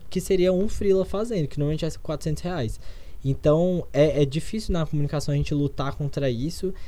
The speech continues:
E aí você faz várias coisas, tipo, agregar valor na experiência do cliente, agregar valor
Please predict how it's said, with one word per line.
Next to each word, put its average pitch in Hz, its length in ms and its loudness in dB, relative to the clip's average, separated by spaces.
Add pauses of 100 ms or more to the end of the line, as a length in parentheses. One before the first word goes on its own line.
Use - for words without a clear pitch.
(160)
E 135 80 4
aí 127 140 6
você 170 280 2
faz 185 280 0
várias 151 260 -2
coisas, - 220 -2
tipo, - 180 -6
agregar 131 380 0
valor 123 260 2
na 117 80 0
experiência 110 460 -4
do 123 80 -2
cliente, 156 520 2
agregar 127 380 0
valor 123 400 0